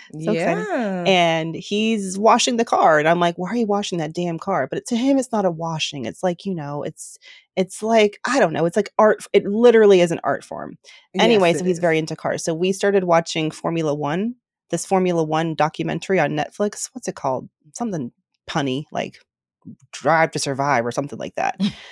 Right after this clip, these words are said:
Speaker 1: So in New York City, they have the E-Prix, which is the electric car version of Formula One.
Speaker 2: Oh.
Speaker 1: So I will be sitting in the stands in July at the
Speaker 2: Ooh, that's
Speaker 1: E-Prix with
Speaker 2: awesome.
Speaker 1: Husband,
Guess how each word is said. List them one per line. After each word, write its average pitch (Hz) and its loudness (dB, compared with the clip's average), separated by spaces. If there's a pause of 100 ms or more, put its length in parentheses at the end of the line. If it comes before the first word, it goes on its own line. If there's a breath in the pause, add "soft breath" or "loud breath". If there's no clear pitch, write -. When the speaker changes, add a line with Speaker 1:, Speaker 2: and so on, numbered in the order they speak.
(240 loud breath)
Speaker 1:
So 196 6
in 190 4
New 202 6
York 185 4
City, 220 2
they 185 4
have 175 2
the 160 -6
E-Prix, 190 0 (300)
which 175 -2
is 165 2
the - -2
electric 160 -2 (100)
car 147 0
version 143 -4
of 120 -10
Formula 143 -8
One. 135 -10 (380 soft breath)
Speaker 2:
Oh. 180 -4
Speaker 1:
So 139 2
I 139 0
will 214 6
be 226 2
sitting 220 2
in 247 4
the 247 4
stands 139 0
in 151 0
July 156 0
at 480 4
the 392 4
Speaker 2:
Ooh, 349 2
that's 466 2
Speaker 1:
E-Prix 466 2
with - -10
Speaker 2:
awesome. 175 2
Speaker 1:
Husband, 143 0